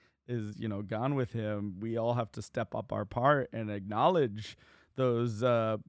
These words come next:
those shortfallings when it comes to crediting material and, like, make sure that people realize these things that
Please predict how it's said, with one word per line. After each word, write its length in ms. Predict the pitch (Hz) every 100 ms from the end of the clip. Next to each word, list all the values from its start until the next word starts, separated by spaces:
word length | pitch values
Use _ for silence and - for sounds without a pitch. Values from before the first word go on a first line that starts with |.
| _
those 200 | - 120
shortfallings 680 | - 185 - 175 135 101 107
when 80 | 117
it 80 | 110
comes 240 | 117 113
to 100 | 110
crediting 520 | 98 117 107 98 101
material 680 | 98 95 - 107 107 104 101
and, 160 | 98 95
like, 180 | 92
make 180 | 104 110
sure 280 | - 117 117
that 220 | 104 92
people 340 | - 113 98 92
realize 560 | 107 113 123 98 98
these 220 | 98 98
things 320 | - 107 98 95
that 320 | 92 90